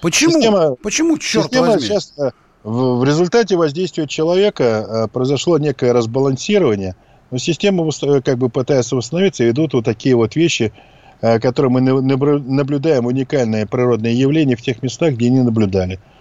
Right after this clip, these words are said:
Speaker 2: Ну, например, смерчи в Чёрном море, да? Раньше там вообще не было. Или шторм, э, в Северно-Ледовитом океане. Это вообще никто не помнит, что это такое, как это называется.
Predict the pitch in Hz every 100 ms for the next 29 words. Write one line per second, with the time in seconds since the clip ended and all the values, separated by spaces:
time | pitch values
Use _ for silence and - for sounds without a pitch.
0 | _ - 123 160 139 135 127 131 - 127
1 | 143 - 98 135 139 101 92 92 90 90
2 | 120 127 - _ _ - - 117 139 -
3 | 123 117 110 - 98 98 101 110 139 139
4 | 123 - 160 165 139 - - _ - 107
5 | 151 160 143 120 110 110 135 135 127 127
6 | 120 98 95 92 104 104 135 113 - 104
7 | 104 120 107 - 107 - 113 147 113 101
8 | 113 110 107 104 104 92 87 -